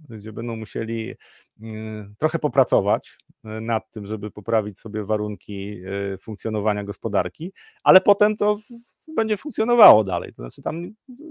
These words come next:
oni sobie poradzą. I jak oni sobie będą radzili, no to polska gospodarka też będzie sobie radziła, bo to nie jest kwestia tutaj porozumień rządowych, tak? Po prostu polskie firmy pokazały, że potrafią współpracować z niemieckimi firmami i Niemcy sobie cenią polskie firmy, bo tu są ludzie, którzy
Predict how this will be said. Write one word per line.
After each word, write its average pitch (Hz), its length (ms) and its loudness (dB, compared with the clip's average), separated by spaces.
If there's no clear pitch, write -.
oni 269 200 -12
sobie - 160 -4
poradzą. 107 400 6
I 139 40 -6
jak 143 240 4
oni 208 180 2
sobie 160 240 0
będą 131 240 0
radzili, 113 360 -4
no 175 100 -8
to 185 100 -2
polska 185 280 -4
gospodarka 165 460 -6
też 202 160 -4
będzie 156 180 -2
sobie 127 200 -6
radziła, 117 400 -2
bo 139 100 -4
to 160 120 -4
nie 175 100 -4
jest 165 120 -6
kwestia 135 420 -4
tutaj 123 400 -4
porozumień 139 420 0
rządowych, 117 540 0
tak? 127 240 -14
Po 123 100 -14
prostu 135 300 -10
polskie 156 340 -4
firmy 131 460 -4
pokazały, 147 600 4
że 131 100 -6
potrafią 127 720 -4
współpracować 120 880 -6
z 104 460 -6
niemieckimi 117 420 -8
firmami 107 520 -6
i 139 40 -6
Niemcy 147 280 -4
sobie 180 200 -6
cenią 175 380 2
polskie 107 340 -6
firmy, 104 340 -10
bo 127 140 -8
tu 143 100 -12
są 147 220 -4
ludzie, 139 240 -4
którzy 135 260 -8